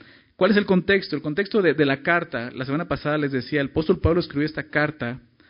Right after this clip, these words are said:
para corregir un error acerca de, de su esperanza. ¿Recuerdan que les decía esto? ¿No? Él sigue hablando del tema de la primera carta, el regreso del Señor, ¿no? No sabemos qué pasó entre una u otra.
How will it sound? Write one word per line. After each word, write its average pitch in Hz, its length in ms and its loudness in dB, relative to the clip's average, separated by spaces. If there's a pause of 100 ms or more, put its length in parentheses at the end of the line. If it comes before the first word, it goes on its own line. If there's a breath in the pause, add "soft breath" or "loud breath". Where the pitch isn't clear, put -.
(300 soft breath)
para 143 240 2
corregir 151 340 4
un 185 100 6
error 165 260 4
acerca 160 500 0
de, 147 260 0
de 143 120 0
su 143 160 -4
esperanza. 151 680 -4
¿Recuerdan 147 340 -4
que 160 100 -6
les 135 160 -6
decía 143 260 -8
esto? 185 240 -14 (300)
¿No? 139 200 -16 (440 loud breath)
Él 160 80 -6
sigue 247 200 2
hablando 220 280 4
del 185 120 0
tema 202 240 0
de 180 80 4
la 160 140 2
primera 175 280 -4
carta, 180 320 -4
el 127 60 -6
regreso 147 280 -6
del 151 100 -6
Señor, 147 340 -10 (320)
¿no? 120 240 -12 (460 soft breath)
No 208 160 2
sabemos 214 280 0
qué 185 120 2
pasó 170 260 0
entre 165 220 2
una 160 180 2
u 139 60 0
otra. 160 360 -4